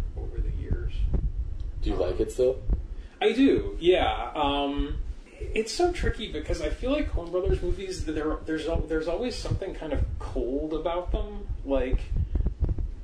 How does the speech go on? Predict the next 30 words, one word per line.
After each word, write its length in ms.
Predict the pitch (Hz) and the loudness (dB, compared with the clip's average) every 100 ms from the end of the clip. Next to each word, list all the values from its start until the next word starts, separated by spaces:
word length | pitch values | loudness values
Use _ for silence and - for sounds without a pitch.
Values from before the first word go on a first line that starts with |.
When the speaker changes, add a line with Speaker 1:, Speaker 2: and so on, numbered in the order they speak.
| - - - - | -2 2 4 4
Speaker 1:
maybe 320 | 147 175 180 | 4 2 0
Fargo 580 | - 127 127 139 170 165 | -6 0 0 4 2 2
is 100 | 165 | 2
an 100 | - | 0
exception, 680 | - - 180 - 214 214 208 - - | 0 0 -2 -2 -4 -4 -6 0 2
kind 240 | 220 208 | 4 4
of, 180 | 220 - - - - | 2 -2 -4 -2 0
because, 760 | 156 147 143 143 - - - - - - - - - - | 0 4 6 6 4 0 -4 -10 -6 0 2 2 0 2
because, 540 | - - 131 123 123 | 2 2 0 0 -2
uh, 380 | 131 117 117 - - - - | 0 0 -2 -2 -6 -6 -8
I 40 | |
feel 160 | - 143 | -4 -2
like 100 | - | 0
Frances 260 | 127 - | 2 2
McDormand's 460 | - - 117 - - | 2 2 0 -2 -2
character 720 | - 123 123 143 135 131 127 - - - - | 0 0 0 -2 0 -2 -2 -4 -6 -4 -2
is 120 | - - | -2 -2
very 200 | 117 113 | -2 0
human 540 | - 120 139 160 - - - - | 0 2 0 0 -4 -8 -12 0
Speaker 2:
Yeah. 120 | 107 | 2
Speaker 1:
in 40 | 165 | 4
that 100 | - | 2
movie, 240 | 170 190 - | 2 -4 0
but 120 | 139 | 2
I 100 | 123 | 2
feel 120 | 156 | 2
like 120 | 156 | 2
Speaker 2:
And 80 | 131 | 6
there's, 200 | 139 139 | 6 8
like, 180 | 156 | 4